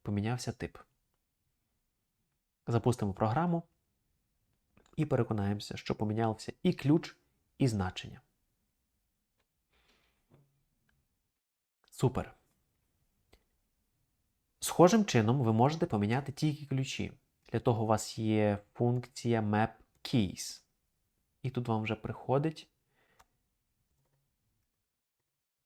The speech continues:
entry на вхід, але назад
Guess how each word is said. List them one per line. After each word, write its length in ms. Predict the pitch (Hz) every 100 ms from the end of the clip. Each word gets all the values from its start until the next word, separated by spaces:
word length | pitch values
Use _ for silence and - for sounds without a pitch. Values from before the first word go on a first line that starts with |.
| _ _ _ _ _ _
entry 480 | 117 104 101 135 175 - _ -
на 100 | 151
вхід, 400 | - 190 202 - _ _ _ _ - - _ _ _ _ -
але 560 | 117 110 110 107 - _ _
назад 440 | 113 107 170 -